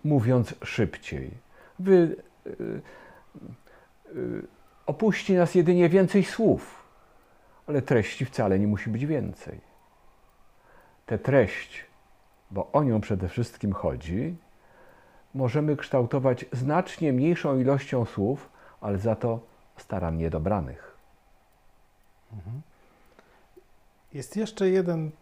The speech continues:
Speaker 2: mm, zasadniczy plus, jeśli chodzi o wolniejsze mówienie. Mówiąc wolniej,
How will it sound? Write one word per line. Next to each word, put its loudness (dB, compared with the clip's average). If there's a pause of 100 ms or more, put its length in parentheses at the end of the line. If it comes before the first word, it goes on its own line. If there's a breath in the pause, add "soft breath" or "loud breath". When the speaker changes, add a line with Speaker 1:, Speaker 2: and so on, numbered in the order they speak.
(120)
Speaker 2:
mm, -12
zasadniczy -4
plus, -4
jeśli -8
chodzi -8
o -8
wolniejsze -6
mówienie. -8 (640 soft breath)
Mówiąc -6
wolniej, -4